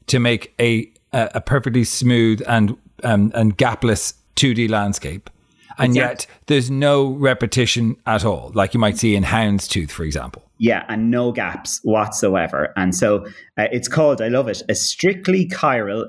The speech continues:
Speaker 2: aperiodic monotile, right? <laughs> Good name for a band.
Speaker 1: And
Speaker 2: Um,
Speaker 1: remi-, and remind me again why this is important.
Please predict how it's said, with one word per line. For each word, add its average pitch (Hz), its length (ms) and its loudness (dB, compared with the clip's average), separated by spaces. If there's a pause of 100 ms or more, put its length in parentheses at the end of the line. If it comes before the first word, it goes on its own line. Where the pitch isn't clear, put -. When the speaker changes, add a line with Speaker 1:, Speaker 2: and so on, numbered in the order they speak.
Speaker 2:
aperiodic 107 1000 0
monotile, 90 840 0 (440)
right? 92 360 -4 (180)
<laughs> - 160 -20
Good 117 160 0
name 101 200 -2
for 85 120 -8
a 82 60 -2
band. 80 280 -6 (440)
Speaker 1:
And 117 200 0
Speaker 2:
Um, 139 120 -2
Speaker 1:
remi-, - 260 -6
and 156 180 0
remind 160 360 2
me 185 80 0
again 160 340 0
why 135 240 2
this 131 220 -4
is 120 100 -2
important. 101 480 -2